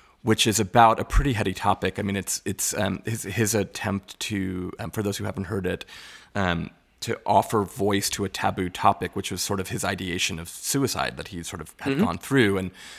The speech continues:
Speaker 1: in his life. So folks had always said, "Don't speak about that, don't talk about it." Um, and, and he gets really specific about how he's trying to talk about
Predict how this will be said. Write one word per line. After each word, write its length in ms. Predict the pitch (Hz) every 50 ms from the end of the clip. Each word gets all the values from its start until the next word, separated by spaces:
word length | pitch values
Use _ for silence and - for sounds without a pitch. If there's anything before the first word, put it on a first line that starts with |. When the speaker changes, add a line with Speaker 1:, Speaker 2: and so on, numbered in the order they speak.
| - - -
Speaker 1:
in 120 | 113 107
his 220 | 98 104 90 -
life. 400 | 101 101 104 101 98 - - - -
So 180 | - - 98 92
folks 320 | - - - 101 98 -
had 100 | - 87
always 220 | 95 90 95 98 -
said, 180 | - 90 -
"Don't 220 | - 104 113 113 -
speak 180 | - 90 -
about 240 | 104 - 87 78 -
that, 140 | - 90 -
don't 140 | - 101 101
talk 180 | - 101 90 -
about 220 | 101 92 78 -
it." 160 | - - - - - - - - - - - - - -
Um, 340 | 104 104 95 92 90 85 - - - - - - - - - - -
and, 200 | 143 143 131 - -
and 140 | 117 117 107
he 260 | - - - - 190
gets 280 | - - 95 - - 117
really 500 | 117 135 147 143 147 165 160 147 139 127
specific 460 | - - - 101 - 117 107 104 104
about 220 | 98 90 - -
how 180 | - 110 98 98
he's 260 | 101 - - 101 -
trying 320 | - - 107 101 101 101
to 100 | 95 -
talk 380 | 90 - - - 95 95 - -
about 600 | 95 90 - - 92 92 90 80 78 - - -